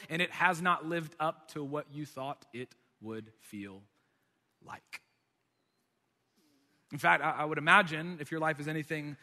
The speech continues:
like mine, there are some words that might kinda define what life feels like for you. And this is one of them. Tell me if you can't relate. You just feel overwhelmed. Overwhelmed. And by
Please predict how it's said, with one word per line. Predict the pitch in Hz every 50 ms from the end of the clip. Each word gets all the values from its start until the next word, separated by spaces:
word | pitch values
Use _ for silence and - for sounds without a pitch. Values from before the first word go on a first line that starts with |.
| - _
like | 143 151 147 139 -
mine, | 156 151 165 160 143 131 135 156 175 175 - - _ _ _ _ _ _ -
there | 156 170
are | 170
some | 160 - 180 165 156 151
words | 156 180 196 190 180 165 156 147 135 160
that | 151 139
might | 151 165 165 156 -
kinda | - 170 156 151
define | 143 139 - - - 175 170 170 160 147 143 143
what | 151 160 131 135
life | 151 156 156 147 135
feels | - - - 208 208 190 151 117
like | 123 123 110 107 - -
for | - - 104
you. | 98 98 90 - _ _ _ _ _ _ _ _ _ _ _
And | 139 151 156 185
this | 196 - -
is | 143 120 131
one | 160 190 196
of | 165 139
them. | 143 147 151
Tell | 151 - 175
me | 175 170
if | 151 - 156
you | 147
can't | - 175 160 135
relate. | 139 135 131 123 127 156 160 - - - - - _ _ _
You | - 190 233
just | 262 254 - -
feel | - - 160 147 151 160 170 170 - -
overwhelmed. | 180 214 233 214 160 143 151 139 151 165 156 - _ _ _ _ _ _ _ 233 247 226 202 156 135 117 - - _ _ _ _ _ _ _ _ _ _ _ _ _ - - - -
Overwhelmed. | 220 214 220 226 214 202 -
And | 208 202
by | 196 196